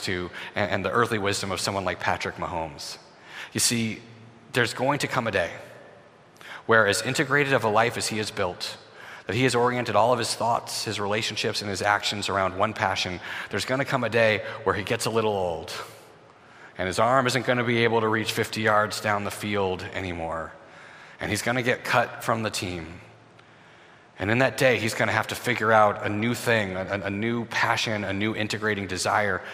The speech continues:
in his life. Because human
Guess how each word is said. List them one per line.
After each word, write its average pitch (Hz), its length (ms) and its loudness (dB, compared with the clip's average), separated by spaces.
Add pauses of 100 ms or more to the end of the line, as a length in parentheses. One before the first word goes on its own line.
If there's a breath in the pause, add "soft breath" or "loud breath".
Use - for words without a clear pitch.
(120)
in 101 100 -4
his 90 160 -4
life. 90 520 -2 (1600 loud breath)
Because 107 800 0
human 127 680 -2